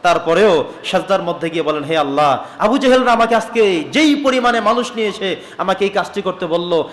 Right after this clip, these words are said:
আমি আজকে করতে না পারলে তো আমি লজ্জায় পড়ে যাব, কি করবো মাহবুদ?" আল্লাহ বলেন, "ঠিক আছে, আমি তোমার দোয়া রিসিভ করে ফেলেছি, তুমি যাও, ওই পাহাড়ের উপরে উঠে আমি আল্লাহর নাম নিয়ে শুধু এইভাবে একটি ইঙ্গিত করবে, ইশারা করবা, সাথে সাথে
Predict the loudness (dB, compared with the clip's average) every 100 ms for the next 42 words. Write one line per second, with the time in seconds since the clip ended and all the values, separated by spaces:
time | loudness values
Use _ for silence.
0 | -8 -4 -2 -2 -4 -4 -2 -4 -2 -2
1 | -2 -4 -4 -2 0 0 0 -2 -4 -6
2 | -8 -8 -6 -2 -2 -4 -8 -14 -10 -6
3 | -2 -2 -2 -4 -8 -6 -4 -4 -6 -6
4 | -6 -6 -4 -4 -4 -6 -2 2 4 2
5 | 0 -2 -4 -6 -12 -10 -4 0 4 6
6 | 6 6 2 -2 -8 -10 -4 -4 0 2
7 | 4 4 4 2 2 2 2 0 2 0
8 | 0 0 -2 -2 -4 -4 -4 -6 -4 -4
9 | -6 -8 -10 -8 -10 -6 -6 -4 -6 -8
10 | -20 -6 -2 2 2 2 2 4 2 2
11 | 0 0 0